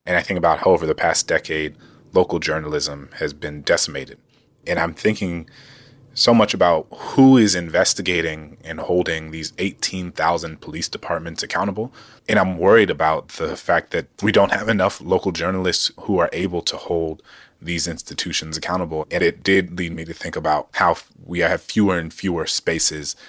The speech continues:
that are able to tell stories like this, and how that's incredibly disconcerting.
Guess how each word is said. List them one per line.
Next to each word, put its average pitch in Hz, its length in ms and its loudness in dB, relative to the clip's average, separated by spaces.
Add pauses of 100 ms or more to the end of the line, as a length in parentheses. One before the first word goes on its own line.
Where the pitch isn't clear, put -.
(260)
that 82 120 -2
are 80 60 2
able 80 320 -4
to - 140 -6
tell 82 240 2
stories 80 440 -6
like 73 200 -6
this, - 340 -4 (260)
and 82 180 -2
how 80 140 0
that's 78 220 -6
incredibly 76 400 -6
disconcerting. - 600 -4